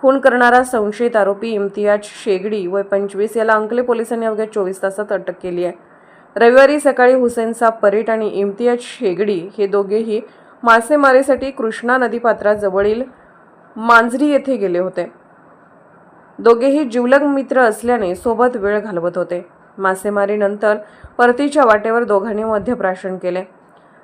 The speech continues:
दारूच्या नशेत असतानाच त्यांच्यामध्ये किरकोळ वाद झाला. वादाचे कारण इतकेच की इम्तियाज शेगडी आणि हुसेन साबकडे सांगली शहरात सोडण्यासाठी आग्रह केला, मात्र हुसेन साबने त्याला नकार दिला.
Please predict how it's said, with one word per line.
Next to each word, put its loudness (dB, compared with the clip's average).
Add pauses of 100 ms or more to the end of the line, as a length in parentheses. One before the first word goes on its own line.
दारूच्या 4
नशेत -2
असतानाच -2
त्यांच्यामध्ये -2
किरकोळ -2
वाद 2
झाला. -4 (520)
वादाचे 6
कारण 2
इतकेच -2
की -8
इम्तियाज -2
शेगडी -2
आणि -2
हुसेन -4
साबकडे -2
सांगली -4
शहरात 0
सोडण्यासाठी -4
आग्रह -2
केला, -6 (560)
मात्र 2
हुसेन 2
साबने 0
त्याला -2
नकार -2
दिला. -4